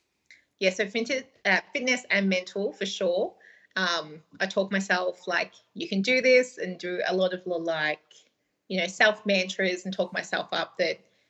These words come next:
I am going out into the wild and I can do it. My sort of background is not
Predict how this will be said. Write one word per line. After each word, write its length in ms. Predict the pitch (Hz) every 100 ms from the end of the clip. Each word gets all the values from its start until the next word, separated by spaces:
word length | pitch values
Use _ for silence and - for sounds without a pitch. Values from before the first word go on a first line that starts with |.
| _ _ 185
I 100 | 175
am 220 | 185 190
going 220 | 190 175 165
out 80 | 160
into 140 | 185 180
the 80 | 185
wild 300 | 180 175 180
and 100 | 165
I 60 |
can 240 | - 170 170
do 160 | 165
it. 240 | 170 - _ _ _ _ _
My 100 | 190
sort 200 | 185 208
of 80 | 196
background 540 | 196 190 - 185 185 190
is 540 | 180 185 180 - - - _ _ _ -
not 680 | 220 226 220 - - -